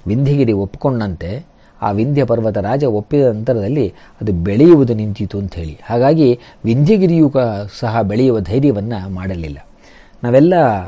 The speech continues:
ನಮ್ಮ ಪ್ರಾಂತ್ಯಗಳಲ್ಲಿ ಸಂಕಲ್ಪ ಅಂತ ಹೇಳಿ ಮಾಡೋವಾಗ ದೇವಸ್ಥಾನಗಳಲ್ಲಿ ಶುಭ ಕಾರ್ಯಗಳಲ್ಲಿ ಎಲ್ಲ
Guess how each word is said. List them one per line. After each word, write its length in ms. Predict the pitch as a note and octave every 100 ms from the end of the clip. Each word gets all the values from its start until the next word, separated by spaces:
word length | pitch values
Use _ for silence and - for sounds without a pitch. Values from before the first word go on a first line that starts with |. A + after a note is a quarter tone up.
| E2 _ _ -
ನಮ್ಮ 180 | A#2+ C3+
ಪ್ರಾಂತ್ಯಗಳಲ್ಲಿ 840 | A#2+ B2+ D3+ E3 D3+ C3 B2 G2
ಸಂಕಲ್ಪ 500 | - G#2+ C#3+ D3+ C#3
ಅಂತ 260 | C3 A#2 A2
ಹೇಳಿ 200 | G#2+ G#2+
ಮಾಡೋವಾಗ 460 | G2 A2 G#2 F#2+
ದೇವಸ್ಥಾನಗಳಲ್ಲಿ 1000 | G2+ G2 G#2+ - G2+ G2+ G2 F2+ F#2 F#2+ - - - -
ಶುಭ 220 | - A2
ಕಾರ್ಯಗಳಲ್ಲಿ 540 | A#2 G2+ G2 F#2+ F#2+ F#2
ಎಲ್ಲ 340 | F#2+ A#2 F2+